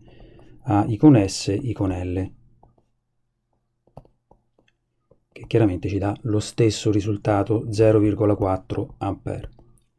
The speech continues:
Ecco, queste sono le condizioni iniziali a T uguale zero meno delle correnti in R uno, R due ed L. Ora per T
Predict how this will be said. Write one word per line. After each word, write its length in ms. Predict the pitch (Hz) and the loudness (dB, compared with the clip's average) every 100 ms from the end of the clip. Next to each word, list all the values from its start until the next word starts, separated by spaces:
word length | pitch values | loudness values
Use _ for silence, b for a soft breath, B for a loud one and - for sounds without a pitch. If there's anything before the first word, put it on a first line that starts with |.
| _ _ - - _ _ _ - | _ _ -20 -20 _ _ _ -4
Ecco, 200 | 123 123 | 0 6
queste 220 | 165 165 | 6 8
sono 220 | 127 113 | 6 6
le 100 | 110 | 6
condizioni 500 | 110 127 135 - 123 | 6 6 6 6 8
iniziali 760 | 117 135 - 127 104 107 151 - | 8 6 6 4 6 6 4 2
a 220 | - 104 | -2 -2
T 120 | - | 2
uguale 400 | 139 113 113 110 | 4 8 8 6
zero 200 | 98 120 | 6 6
meno 500 | 127 113 104 151 - - | 8 8 6 6 2 -10
delle 220 | - 110 | -2 2
correnti 680 | 104 151 135 107 101 - 143 - B | 8 8 8 6 4 4 2 2 B
in 180 | 123 123 | 6 8
R 180 | 123 | 10
uno, 440 | 156 120 107 104 - - | 10 10 6 2 0 -2
R 260 | 117 165 | 2 4
due 380 | 165 196 185 - - | 6 8 6 4 -2
ed 140 | 113 | 0
L. 260 | 98 92 98 - _ _ _ | 0 -2 -4 -8 _ _ _
Ora 240 | - 113 | 0 2
per 240 | 110 113 - | 4 2 2
T 380 | - 165 143 | 6 10 10